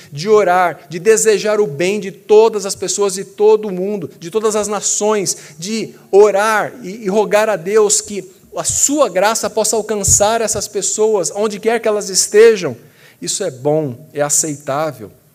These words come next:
diante de Deus. Isso aqui pode, às vezes, confundir a gente quando a gente pensa assim, "Será que isso aqui é meio que aquela pregação do universalismo, dizendo que todas as pessoas serão salvas?" Não, não é isso que Paulo está falando.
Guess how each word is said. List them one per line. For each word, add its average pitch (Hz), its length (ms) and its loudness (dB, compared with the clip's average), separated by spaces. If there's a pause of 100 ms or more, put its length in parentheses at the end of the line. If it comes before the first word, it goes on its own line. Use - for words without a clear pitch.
(280)
diante 117 320 -14
de 110 140 -16
Deus. 95 480 -16 (1160)
Isso - 120 -8
aqui - 120 -14
pode, 196 200 -6
às 180 120 -6
vezes, 180 160 -6
confundir 175 580 -10
a 143 40 -6
gente 160 280 -10
quando 160 220 -6
a - 20 -2
gente 160 180 -10
pensa 160 220 -8
assim, 160 120 -12
"Será 247 260 -8
que 254 100 -16
isso 165 160 -8
aqui 180 300 -10
é 151 100 -4
meio 156 300 -10
que 160 120 -12
aquela 147 240 -6
pregação 151 540 -8
do 131 100 -10
universalismo, 160 1000 -8 (180)
dizendo 160 240 -6
que 165 120 -14
todas 208 420 -2
as 190 100 -8
pessoas 175 420 -6
serão 156 300 -6
salvas?" 151 760 -6 (600)
Não, 170 140 -12
não 202 240 -8
é 233 80 -8
isso 208 260 -8
que - 80 -18
Paulo 143 220 -6
está 123 180 -12
falando. 98 380 -16